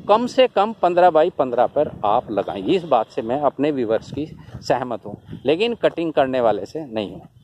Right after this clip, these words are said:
आप देखना कि बरसात के बाद जब हम इसे देखेंगे सर्दियों में,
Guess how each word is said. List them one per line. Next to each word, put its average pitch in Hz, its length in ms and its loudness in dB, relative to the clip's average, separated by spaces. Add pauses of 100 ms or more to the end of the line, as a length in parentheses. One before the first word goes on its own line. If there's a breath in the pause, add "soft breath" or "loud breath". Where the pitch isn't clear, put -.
(240)
आप 147 140 4
देखना 185 400 -2 (800)
कि 151 80 2
बरसात 160 480 2
के 170 140 2
बाद 156 220 4 (720)
जब 147 200 4
हम 151 200 -2
इसे 143 200 0
देखेंगे 131 400 -2
सर्दियों 139 400 0
में, 151 120 -4